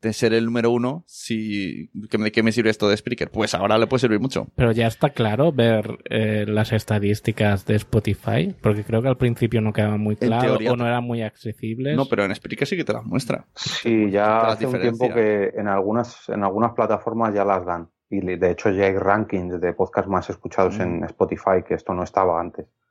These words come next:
Speaker 1: Y en teoría, si lo has enviado por el formulario, eh, desde esa página de Spotify puedes verlo.
Speaker 2: Mm.
Speaker 1: Que yo no he enviado ninguno así porque como los he enviado por Spreaker, pero en teoría sí. O sea que sí, yo creo que sí. Pero bueno, es-, eh, claro, antes era como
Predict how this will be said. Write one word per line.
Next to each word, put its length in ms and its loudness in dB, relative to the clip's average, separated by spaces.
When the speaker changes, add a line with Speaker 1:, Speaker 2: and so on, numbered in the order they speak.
Speaker 1:
Y 60 2
en 80 0
teoría, 340 0
si 640 -4
lo 60 -2
has 100 -4
enviado 360 0
por 100 2
el 60 -2
formulario, 760 0
eh, 180 -2
desde 280 0
esa 240 -2
página 420 -2
de 60 0
Spotify 440 -4
puedes 260 -2
verlo. 420 -6
Speaker 2:
Mm. 120 -6
Speaker 1:
Que 120 -2
yo 100 0
no 80 0
he 20 0
enviado 200 2
ninguno 220 0
así 140 -2
porque 260 -6
como 160 -4
los 100 -2
he 40 0
enviado 260 -2
por 340 0
Spreaker, 420 -2
pero 180 -2
en 100 -2
teoría 320 0
sí. 280 0
O 60 -10
sea 160 0
que 40 -8
sí, 220 -4
yo 100 -8
creo 140 -6
que 60 -6
sí. 180 -6
Pero 140 -2
bueno, 240 2
es-, 140 -6
eh, 640 2
claro, 160 2
antes 260 0
era 120 2
como 520 2